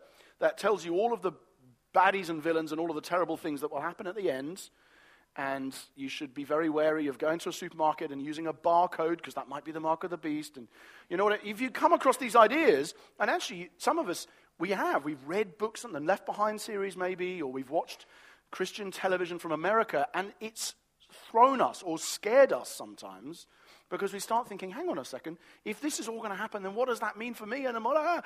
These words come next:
I don't know quite how to understand." So we've gotta be careful to read it as the kind of writing that it is. And by the way, so far I'm only talking about the confusion Christians have. If you're not a Christian, it's even worse because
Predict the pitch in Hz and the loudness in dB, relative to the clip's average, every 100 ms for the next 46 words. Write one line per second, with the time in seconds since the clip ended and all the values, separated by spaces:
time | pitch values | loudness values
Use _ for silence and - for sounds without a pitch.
0 | - - 202 233 240 226 240 190 202 208 | -8 -6 -4 0 0 0 -2 0 0 2
1 | 190 190 - 180 _ _ _ _ _ _ | -2 -6 -10 -12 _ _ _ _ _ _
2 | _ _ - 180 247 359 359 247 254 240 | _ _ -6 -4 -2 -2 -2 -4 -2 -4
3 | 226 190 190 214 - 180 202 - 214 202 | -2 -4 0 2 2 2 -4 -2 0 2
4 | 185 175 180 170 175 247 202 - - _ | 2 2 2 2 2 2 0 -2 -10 _
5 | _ _ _ _ _ - 165 214 214 208 | _ _ _ _ _ -6 2 4 6 4
6 | 156 226 - 185 147 180 156 - - 151 | 4 0 4 4 4 2 -2 -4 -8 -6
7 | 139 135 _ _ - 147 156 165 143 120 | -6 -8 _ _ -12 -10 -10 -10 -12 -8
8 | - 339 120 104 - - _ _ _ _ | -6 -6 -8 -16 -18 -20 _ _ _ _
9 | _ - 147 208 190 339 285 175 - 160 | _ -14 -2 0 8 10 10 4 -2 -4
10 | 165 185 160 208 311 - 180 185 165 | -4 -4 -4 2 2 2 -2 -2 -4